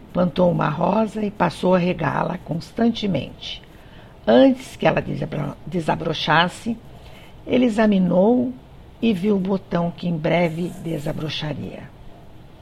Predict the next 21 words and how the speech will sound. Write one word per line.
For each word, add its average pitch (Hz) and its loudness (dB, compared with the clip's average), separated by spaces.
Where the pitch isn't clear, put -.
Mas 151 -6
notou 185 0
espinhos 226 2
sobre 165 0
o 156 0
talo 170 0
e 175 0
pensou: 170 -6
"Como 480 4
pode 180 4
uma 170 0
flor 170 0
tão 247 2
bela 175 2
vir 165 -4
de 165 -4
uma 160 0
planta 165 -4
rodeada 160 -2
de - -12
espinhos - -8